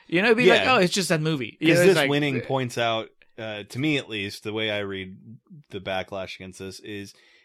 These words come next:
Speaker 2: it heavily highlights and accents all the criticisms that have been made against the Academy in, like, recent years.
Speaker 1: Yes, but especially because there was a more interesting movie about racism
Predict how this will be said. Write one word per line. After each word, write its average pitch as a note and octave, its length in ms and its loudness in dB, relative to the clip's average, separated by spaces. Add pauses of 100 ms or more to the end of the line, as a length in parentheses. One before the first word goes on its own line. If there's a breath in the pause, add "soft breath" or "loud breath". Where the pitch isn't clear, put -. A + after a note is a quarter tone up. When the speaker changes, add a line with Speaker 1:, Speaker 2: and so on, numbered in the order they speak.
(200 soft breath)
Speaker 2:
it G#2+ 320 -4
heavily A#2+ 380 -4
highlights G#2+ 460 -2
and G2 80 -12
accents G2+ 460 -8
all G2+ 160 -8
the G2 80 -10
criticisms F#2+ 680 -10
that F2+ 80 -10
have F2+ 60 -16
been F2+ 140 -10
made F2+ 180 -8
against F2+ 280 -12
the F2+ 100 -10
Academy F2 640 -10 (280)
in, F2+ 180 -14
like, F2 340 -16 (200)
recent F#2+ 380 -16
years. F#2 400 -16 (880 soft breath)
Speaker 1:
Yes, F3 560 4
but D#3+ 320 0
especially F3 580 0
because C3 540 -2
there C3+ 140 2
was B2 400 -4 (180)
a D#3+ 100 -4
more C#3 320 -2
interesting C3 540 -6
movie B2 220 -4
about A2+ 200 -4
racism B2 520 -6